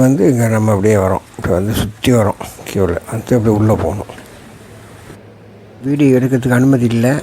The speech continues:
சாமி கும்பிட்டாச்சு. சாமி கும்பிட்டு பாருங்க வெளில வந்துட்டோம். எல்லாம் பார்த்துட்டு இருக்கிறோம் நம்ம. இங்க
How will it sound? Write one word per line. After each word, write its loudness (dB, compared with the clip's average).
சாமி 2
கும்பிட்டாச்சு. 0
சாமி 0
கும்பிட்டு 0
பாருங்க 2
வெளில 2
வந்துட்டோம். -2
எல்லாம் -2
பார்த்துட்டு 0
இருக்கிறோம் 0
நம்ம. -2
இங்க 4